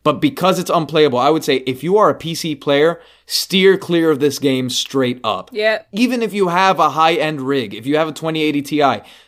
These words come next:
Speaker 1: sometimes it runs smooth, and I will say that, like, certain, you know, on certain rigs, like, it looks great, at least at times. But I've read, you know, on Reddit and stuff like that, people with top of the line rigs still running into issues that make it unplayable.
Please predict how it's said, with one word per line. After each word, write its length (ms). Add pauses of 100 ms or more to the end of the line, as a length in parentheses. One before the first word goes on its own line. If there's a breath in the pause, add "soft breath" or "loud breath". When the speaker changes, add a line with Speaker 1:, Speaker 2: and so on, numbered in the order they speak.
(160 loud breath)
Speaker 1:
sometimes 500
it 80
runs 200
smooth, 280
and 100
I 80
will 140
say 180
that, 160
like, 160
certain, 720
you 120
know, 240
on 220
certain 300
rigs, 220
like, 200
it 120
looks 340
great, 280
at 160
least 200
at 100
times. 520 (400 loud breath)
But 600 (300 soft breath)
I've 240
read, 280
you 120
know, 140
on 180
Reddit 260
and 100
stuff 220
like 140
that, 460
people 300
with 240 (320)
top 460
of 200
the 100
line 360
rigs 300
still 460
running 340
into 260
issues 280
that 120
make 200
it 80
unplayable. 600